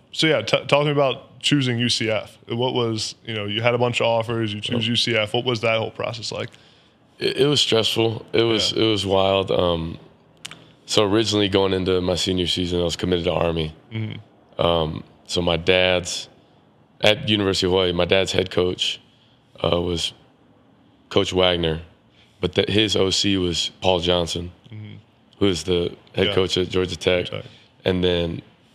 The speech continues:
Speaker 2: his backup quarterback was Coach Kenny Niumatalolo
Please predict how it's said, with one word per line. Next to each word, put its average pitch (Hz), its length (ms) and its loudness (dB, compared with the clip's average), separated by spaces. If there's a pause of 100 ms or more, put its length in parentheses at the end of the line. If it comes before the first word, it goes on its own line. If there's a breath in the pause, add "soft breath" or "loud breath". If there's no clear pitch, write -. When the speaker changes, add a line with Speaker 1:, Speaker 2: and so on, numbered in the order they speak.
(180)
Speaker 2:
his 113 180 4
backup 101 340 4
quarterback 95 480 2
was 87 160 -4 (180)
Coach 95 260 0 (260)
Kenny 98 300 2
Niumatalolo 90 760 -2